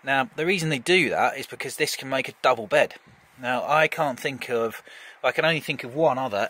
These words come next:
end lounge van conversion with four seat belts and two double beds, and that's the Swift Select one eight four, which is a fine thing, but to make this into a bed requires many cushions.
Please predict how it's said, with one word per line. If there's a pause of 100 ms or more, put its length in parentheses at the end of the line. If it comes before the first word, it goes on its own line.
end
lounge
van
conversion
with
four
seat
belts
and
two
double
beds,
and
that's
the
Swift
Select
one
eight
four, (480)
which
is
a
fine
thing, (220)
but
to
make
this
into
a
bed (360)
requires (240)
many
cushions.